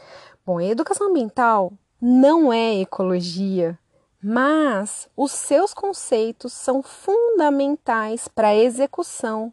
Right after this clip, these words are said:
da educação ambiental. O ponto fraco da educação ambiental é este,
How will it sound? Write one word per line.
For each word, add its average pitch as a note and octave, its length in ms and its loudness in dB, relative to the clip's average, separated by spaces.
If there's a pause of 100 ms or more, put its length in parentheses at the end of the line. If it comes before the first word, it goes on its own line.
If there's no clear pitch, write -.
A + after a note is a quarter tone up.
da G#3 140 -4
educação G#3 420 -8
ambiental. G3+ 580 -12 (1080)
O A#3+ 80 -4
ponto G4 560 2
fraco A3 680 -2
da G3+ 140 -2
educação D#4 540 -2
ambiental B3 920 -2 (1000)
é B3+ 180 4
este, F3+ 580 -4